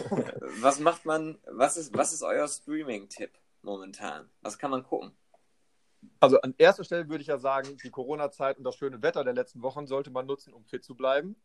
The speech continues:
Speaker 2: Da haben ja auch
Speaker 1: <laughs>
Speaker 2: viele Menschen jetzt die Zeit, sich nochmal fit zu machen, äh, egal welchen Alters. Und wenn man dann doch mal abends gemütlich aufs Sofa will, dann würde ich als alter Basketballer immer sagen, ähm,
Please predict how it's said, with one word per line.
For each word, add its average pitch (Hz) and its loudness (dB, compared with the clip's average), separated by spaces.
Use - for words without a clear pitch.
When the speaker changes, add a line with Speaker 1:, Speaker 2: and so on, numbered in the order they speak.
Speaker 2:
Da 135 -2
haben 131 -2
ja 131 -2
auch 117 -4
Speaker 1:
<laughs> - -20
Speaker 2:
viele 196 -2
Menschen 160 -4
jetzt 143 -4
die 123 -14
Zeit, 147 0
sich 123 -14
nochmal 123 -6
fit 165 -10
zu 139 -12
machen, 120 -8
äh, 131 2
egal 139 6
welchen 139 0
Alters. 160 -2
Und 131 -10
wenn 139 -2
man 139 -2
dann 131 -6
doch 170 -2
mal 160 -2
abends 151 -2
gemütlich 135 -10
aufs 120 -4
Sofa 151 0
will, 151 0
dann 127 -4
würde 117 -8
ich 180 -2
als 147 -2
alter 127 0
Basketballer 131 2
immer 143 4
sagen, 131 -2
ähm, 123 -8